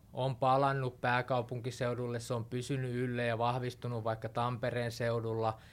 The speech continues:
ja siellä niitä asuntoja on nyt tarjolla, eli sinne virtaa myös väkeä senkin takia, että vuokrat nousee maltillisesti, hintojen taso on maltillistunut,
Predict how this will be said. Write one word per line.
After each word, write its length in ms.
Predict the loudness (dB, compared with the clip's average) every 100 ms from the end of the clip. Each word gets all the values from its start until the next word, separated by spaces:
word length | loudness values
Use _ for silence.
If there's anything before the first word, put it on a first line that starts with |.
| -10 0
ja 200 | 2 0
siellä 300 | 0 2 4
niitä 320 | 2 0 0 2
asuntoja 580 | 2 2 0 0 0 2
on 220 | 0 0
nyt 200 | -4 2
tarjolla, 580 | 6 6 6 4 4 2
eli 140 | 0
sinne 300 | -2 -4 -4 -8 -16 -2
virtaa 460 | 0 0 -2 -2 -2
myös 300 | -2 -4 -2
väkeä 360 | -4 -2 -4
senkin 400 | 0 -2 -2 -4
takia, 320 | -6 -4 -4
että 260 | -4 -4 -6 -6 -18 0
vuokrat 400 | 2 4 2 -2
nousee 340 | -2 -2 -2
maltillisesti, 880 | -2 -2 -2 -4 -6 -8 -8 -8 -8 -16 -6
hintojen 400 | -2 0 0 -2
taso 280 | -2 -2 0
on 60 | 0
maltillistunut, 840 | 2 0 0 -2 -4 -4 -4 -4